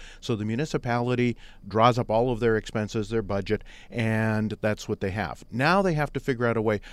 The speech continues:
how do I allocate those expenses amongst all the property owners? That's where B C Assessment comes in. So B C Assessment looks at the total assessed value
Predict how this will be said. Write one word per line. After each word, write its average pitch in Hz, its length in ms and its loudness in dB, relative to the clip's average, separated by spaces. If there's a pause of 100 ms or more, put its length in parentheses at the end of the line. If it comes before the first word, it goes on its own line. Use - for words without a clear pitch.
(120)
how 175 340 2
do 170 140 0
I 131 180 0
allocate 107 640 0
those 117 240 2
expenses 110 480 -4
amongst 107 320 -2 (100)
all 92 200 -2
the 104 80 -8
property 147 420 0
owners? 80 240 -10 (220)
That's 123 180 0
where 202 80 2
B 165 160 -2
C 143 160 -4
Assessment 117 420 -2
comes 80 220 -6
in. 82 160 -8 (320)
So 117 140 -4
B 165 160 0
C 170 180 -2
Assessment 135 420 -2
looks 120 200 0
at 117 100 -4
the - 160 -4
total 165 460 -2
assessed 135 340 -2
value 107 580 0